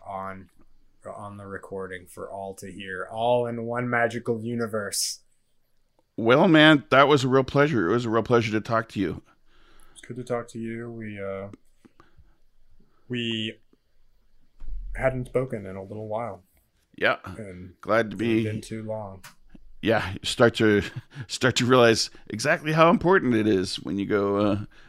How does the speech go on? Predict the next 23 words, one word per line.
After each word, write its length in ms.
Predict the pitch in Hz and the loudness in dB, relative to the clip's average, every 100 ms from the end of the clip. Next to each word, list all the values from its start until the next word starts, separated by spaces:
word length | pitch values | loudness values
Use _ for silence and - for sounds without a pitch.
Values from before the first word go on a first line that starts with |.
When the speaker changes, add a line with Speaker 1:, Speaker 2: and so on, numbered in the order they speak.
| _ | _
Speaker 2:
when 200 | - 95 | -4 0
you 80 | 101 | 2
go 160 | 110 | 4
without 320 | 104 104 104 95 | 2 4 4 4
it 60 | |
for 180 | 90 - | 0 0
a 60 | 104 | 2
little 220 | 104 107 | 4 4
while. 360 | 110 107 95 - _ _ - _ - - - | 4 4 0 -6 _ _ -20 _ -20 -20 -8
Uh, 140 | 90 85 | -4 -4
it's 140 | - | -4
great 260 | - 120 117 | 4 4 4
to, 260 | - 120 | 2 6
uh, 320 | 113 113 113 110 - | 10 10 8 2 0
great 200 | 117 - | 0 4
to 160 | 117 | 2
connect 400 | 107 113 110 110 | 2 2 2 0
again 340 | 98 117 117 135 | -2 2 4 6
with 280 | 110 - - - - - _ - | 4 2 -12 -20 -20 -20 _ -16
w-, 160 | - - _ | -14 -14 _
One 240 | - 120 117 | 0 4 6
Magical 340 | 113 113 101 | 4 2 -2
Universe 720 | 117 120 120 131 135 - - | 0 2 6 4 4 -6 -10